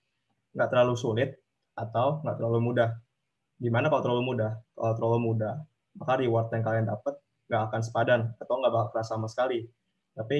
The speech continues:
jika achieve, jika terlalu sulit pun, kalian bakal susah nyari, apa, meraihnya. Nah, makanya kalian harus buat line di tengah-tengah, di mana kalian bisa cukup,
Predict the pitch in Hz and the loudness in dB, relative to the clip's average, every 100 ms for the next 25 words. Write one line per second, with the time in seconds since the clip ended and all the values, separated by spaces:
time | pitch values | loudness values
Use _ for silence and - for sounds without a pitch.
0 | 135 120 117 110 113 160 156 - _ _ | -2 0 2 2 0 -2 -4 -8 _ _
1 | - 110 123 117 117 113 113 131 120 117 | -18 -2 2 4 4 4 2 2 2 2
2 | 123 120 - 117 156 156 _ _ _ _ | -2 -2 -2 -4 -4 -8 _ _ _ _
3 | - 117 139 120 117 123 147 127 120 131 | -4 -2 0 0 0 2 2 2 0 -2
4 | - _ 123 151 156 - 120 123 147 117 | -8 _ -6 -4 -4 -4 0 2 2 0
5 | 117 - _ _ _ _ _ _ _ _ | -2 -10 _ _ _ _ _ _ _ _
6 | - _ _ _ 117 110 127 123 127 135 | -20 _ _ _ -2 0 0 2 4 4
7 | 120 117 113 110 139 139 156 - 104 117 | 2 0 -2 0 0 0 -2 -10 -6 -2
8 | 110 110 139 156 - _ _ _ - 110 | -2 -2 -2 -4 -8 _ _ _ -6 -2
9 | 123 117 123 127 117 113 110 110 - - | -2 0 0 -2 -4 0 0 0 -4 -14
10 | _ _ _ _ _ _ _ - 151 139 | _ _ _ _ _ _ _ -8 -2 0
11 | 127 127 117 - | 2 2 -2 -8